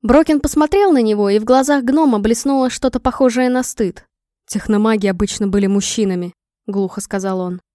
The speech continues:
"Высокими, сильными мужчинами, для которых этот подъём не представлял сложности. Мой прадед рассказывал, последний, кто будил стража, взлетел по этим выступам, как по обычной лестнице. За минуту. Мы не думали".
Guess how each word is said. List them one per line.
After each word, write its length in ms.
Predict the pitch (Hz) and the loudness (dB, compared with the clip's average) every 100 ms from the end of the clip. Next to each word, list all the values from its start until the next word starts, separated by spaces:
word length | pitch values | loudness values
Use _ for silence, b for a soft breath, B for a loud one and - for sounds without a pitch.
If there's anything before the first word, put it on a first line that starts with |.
| _ _ | _ _
"Высокими, 500 | 202 202 269 247 208 | -6 0 0 0 -2
сильными 440 | 202 240 226 220 | -2 -2 0 2
мужчинами, 540 | 214 214 - 277 220 196 | 0 0 0 0 0 0
для 160 | 196 | -4
которых 420 | 196 220 226 220 190 | -4 -2 0 0 -2
этот 200 | 214 - | -6 -2
подъём 420 | 226 233 277 226 | 0 2 2 2
не 80 | 208 | 0
представлял 560 | 226 - 247 254 208 | -2 -2 0 2 2
сложности. 640 | 196 226 202 185 - - - _ _ - | 0 -2 -2 -4 -10 -14 -18 _ _ 0
Мой 140 | 214 | 2
прадед 320 | 254 269 247 | 2 0 0
рассказывал, 640 | 240 233 254 247 233 233 226 | 0 -2 0 0 2 2 0
последний, 520 | - 233 262 240 202 | -2 0 2 2 0
кто 160 | - 214 | -2 -2
будил 300 | 214 214 233 | 0 0 -2
стража, 500 | - 285 277 196 185 | -2 0 2 0 -4
взлетел 460 | 190 220 233 262 | -2 -2 0 -2
по 120 | 247 | 2
этим 280 | 247 233 247 | 0 0 0
выступам, 420 | 277 - 214 196 | -2 -4 -4 -4
как 160 | 196 202 | -4 -4
по 160 | - 220 | 0 2
обычной 400 | 214 226 - 226 | 2 -2 -2 0
лестнице. 540 | 220 190 180 - - b b b | 0 -2 -8 -12 -16 b b b
За 180 | 196 220 | 0 2
минуту. 480 | 262 254 185 220 233 _ _ | 4 2 0 -8 -20 _ _
Мы 120 | 214 | 2
не 120 | 247 | 2
думали". 420 | 254 277 196 156 | 4 2 2 -6